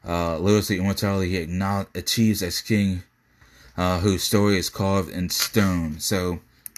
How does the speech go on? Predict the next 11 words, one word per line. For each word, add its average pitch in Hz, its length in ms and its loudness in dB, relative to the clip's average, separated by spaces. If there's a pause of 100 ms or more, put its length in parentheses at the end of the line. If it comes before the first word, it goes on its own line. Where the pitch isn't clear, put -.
(440)
he 117 120 4
has 113 140 6
all 131 180 6
these 113 220 4
things 104 200 4
happen, 95 340 -2
and 90 200 -4
he 87 180 -6 (340)
acknowledges, 90 800 0
"Hey, 85 300 0 (340)
okay, 80 400 0